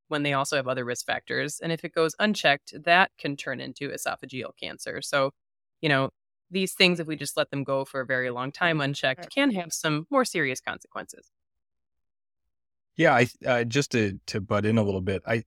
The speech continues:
Speaker 3: I
Speaker 1: Yep.
Speaker 3: think that you made a really good point there. And we talk about these series on symptoms, and I think some of these symptoms can be thought of, "Okay, I'll treat those, and that's not a big deal." But I do think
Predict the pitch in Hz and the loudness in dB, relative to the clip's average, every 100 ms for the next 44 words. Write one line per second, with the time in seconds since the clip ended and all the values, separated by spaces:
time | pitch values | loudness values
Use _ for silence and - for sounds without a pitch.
0 | - 120 - 151 127 113 117 117 107 110 | 4 4 6 4 4 6 8 8 6 4
1 | 110 104 90 - 113 113 110 98 92 - | 4 0 0 2 2 4 4 4 -2 0
2 | 110 101 101 95 - 117 110 117 110 113 | 2 4 2 -2 -2 -2 4 4 6 4
3 | 104 107 101 92 - 107 110 101 98 117 | 4 2 -2 -2 -2 0 0 -2 -2 -2
4 | 104 107 95 101 95 101 104 117 104 98 | 0 0 0 -2 -2 -4 -2 -2 0 -2
5 | 95 110 - 101 - 104 98 95 - - | -2 -4 -4 -6 -6 -6 -6 -6 -4 2
6 | 98 101 92 104 104 110 95 - 110 90 | 2 2 0 -2 2 4 4 2 -2 0
7 | 98 95 98 - 101 98 101 95 107 101 | -6 -6 -8 -2 0 0 -2 2 2 4
8 | 101 104 113 - 104 92 | 2 2 0 2 0 0